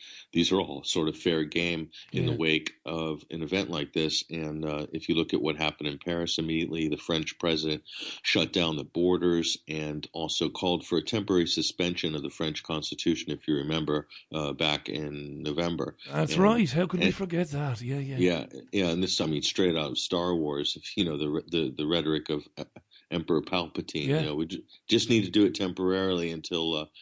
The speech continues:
Speaker 1: we deal with the terrorist threat. And here we have this exact scenario playing out. And again, we see this with, uh, Brussels, uh, similar, uh, talk right now in the immediate aftermath. So we'll see more of that in the next twenty-four hours, because once the dust settles,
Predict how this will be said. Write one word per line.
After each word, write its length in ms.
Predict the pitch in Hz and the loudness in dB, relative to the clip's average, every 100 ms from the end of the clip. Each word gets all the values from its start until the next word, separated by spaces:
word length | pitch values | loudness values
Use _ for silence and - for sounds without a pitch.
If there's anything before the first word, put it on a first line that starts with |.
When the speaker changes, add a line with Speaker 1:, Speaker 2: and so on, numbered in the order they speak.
| - | -6
Speaker 1:
we 140 | 82 82 | -2 2
deal 240 | 87 80 | 4 2
with 100 | 78 | 0
the 80 | - | -6
terrorist 520 | - 78 71 73 - | -2 -2 -2 -4 -2
threat. 280 | 92 80 - | 0 0 -2
And 80 | - | -8
here 120 | 80 | -4
we 140 | 76 76 | -2 0
have 220 | 78 73 | -2 -4
this 180 | 73 - | -6 -6
exact 460 | 76 78 73 - - - - | -6 -6 -6 -8 -18 -18 -6
scenario 600 | - 85 76 76 71 69 | -2 0 0 0 0 -2
playing 380 | - 80 73 80 | -2 -2 0 0
out. 180 | 73 - | -2 -4
And 80 | |
again, 360 | 73 69 80 78 | -4 0 0 0
we 80 | 76 | 0
see 220 | - 80 | 2 2
this 300 | 76 76 - - - | 4 0 -2 -8 -2
with, 340 | 85 73 - - - - | 0 0 -6 -20 -20 -8
uh, 140 | 73 67 | -6 -2
Brussels, 600 | 73 80 - 98 101 - - - | 0 0 0 0 -2 -6 -16 -4
uh, 320 | 80 78 69 - - - | 0 0 0 -4 -12 -10
similar, 680 | - - 95 90 82 82 - - 57 - | -4 2 4 4 4 2 -2 -12 -16 -14
uh, 60 | 73 - | -12 -8
talk 440 | - 82 80 - | -2 -2 -2 -8
right 220 | - 80 - | -6 -4 -4
now 240 | 78 78 | -4 -4
in 80 | 73 | -4
the 140 | 71 | -6
immediate 420 | - 78 78 71 - | -6 -2 0 0 0
aftermath. 540 | 76 - 71 69 - | -2 -4 -8 -8 -10
So 260 | - 87 - - - | -2 -2 -2 -14 0
we'll 120 | - | 2
see 180 | - 98 | 4 4
more 280 | 90 92 95 | 6 4 4
of 80 | 90 | 4
that 140 | 85 | 2
in 60 | 67 | -2
the 60 | |
next 180 | 78 - | -6 -6
twenty-four 420 | - 80 - 85 | -2 -2 0 0
hours, 280 | 80 82 76 | 0 0 -2
because 280 | - - 82 | -4 -4 0
once 220 | 92 98 | -2 0
the 100 | 80 | -2
dust 360 | 73 87 101 - | 0 0 0 -2
settles, 380 | 71 67 - | -4 -4 -6